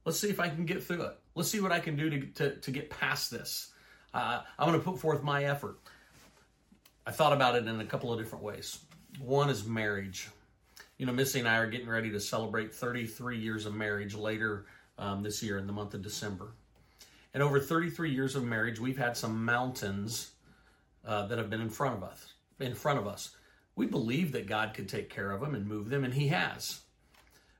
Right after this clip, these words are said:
But the only way that it really worked was I had faith that God was gonna do it,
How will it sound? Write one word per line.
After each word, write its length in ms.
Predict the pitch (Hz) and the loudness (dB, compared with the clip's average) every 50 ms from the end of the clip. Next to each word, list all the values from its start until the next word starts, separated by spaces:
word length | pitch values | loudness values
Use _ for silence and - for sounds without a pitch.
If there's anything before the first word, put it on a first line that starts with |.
| _ _ - | _ _ -6
But 80 | 127 | 0
the 80 | - 139 | 2 2
only 180 | 147 190 254 226 | 4 4 4 6
way 180 | 180 160 160 | 6 6 6
that 140 | 143 139 117 | 6 4 2
it 100 | 120 120 | 2 0
really 340 | 117 120 135 151 156 139 123 | 0 0 0 2 2 2 0
worked 380 | 110 107 127 147 147 139 143 - | 2 2 2 2 2 0 -2 -2
was 260 | 113 107 104 113 127 | -4 -4 -4 -4 -4
I 80 | - 117 | -2 0
had 220 | 139 135 107 95 | 0 0 -2 -2
faith 400 | - - - 147 147 151 143 - | -6 -4 -2 -2 0 -2 -4 -6
that 100 | 104 104 | -8 -2
God 300 | 101 123 127 139 139 127 | 0 2 2 2 2 0
was 120 | 117 101 | -4 -6
gonna 200 | 98 127 113 107 | -6 -4 -4 -4
do 260 | 104 101 123 139 131 107 | -4 0 0 0 2 0
it, 160 | 104 107 | -2 -4